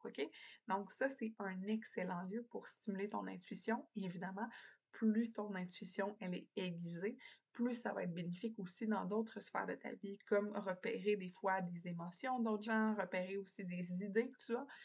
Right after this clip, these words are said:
Fait que fais confiance à ton intuition, c'est vraiment un lieu qui est super agréable pour, euh, nourrir ça, en fait. Stimuler les cinq sens, bien évidemment la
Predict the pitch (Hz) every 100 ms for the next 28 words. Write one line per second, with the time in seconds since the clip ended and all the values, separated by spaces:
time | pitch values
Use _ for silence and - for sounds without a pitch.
0 | - - - 190 - - 269 277 202 185
1 | 220 226 220 220 185 180 180 180 - 214
2 | 220 190 180 180 220 202 190 220 202 180
3 | - 208 202 180 180 185 208 180 214 -
4 | - - _ _ - 254 247 240 - -
5 | 185 190 185 220 226 190 - - 226 226
6 | - _ _ _ _ _ - _ _ _
7 | _ _ _ _ - - 196 185 208 196
8 | - 180 - 202 202 185 175 175 170 175
9 | 170 -